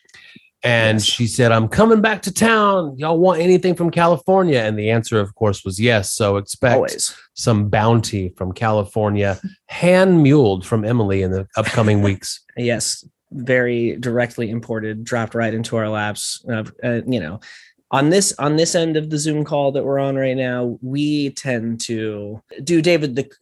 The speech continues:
Speaker 2: the courtesy of waiting to drink delicious beer that he can't get on his own.
Speaker 1: Right.
Speaker 2: Uh,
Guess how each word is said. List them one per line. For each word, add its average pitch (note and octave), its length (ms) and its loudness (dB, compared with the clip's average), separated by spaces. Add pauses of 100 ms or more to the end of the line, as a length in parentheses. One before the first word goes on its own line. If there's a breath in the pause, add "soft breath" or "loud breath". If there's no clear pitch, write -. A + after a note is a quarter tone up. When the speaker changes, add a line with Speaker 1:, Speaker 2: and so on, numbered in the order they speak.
(240)
Speaker 2:
the C#3 160 -6
courtesy D3 680 2
of A#2+ 120 -2
waiting D3+ 680 0
to D#3 440 4 (120)
drink D3+ 340 -2
delicious D3+ 400 0
beer D3 280 0
that C#3 120 -2
he C#3 300 -4
can't C#3 320 -6
get C#3 180 -2
on C#3 140 -2
his C#3 180 -4
own. C#3 380 -2
Speaker 1:
Right. C3 280 2
Speaker 2:
Uh, C3+ 320 0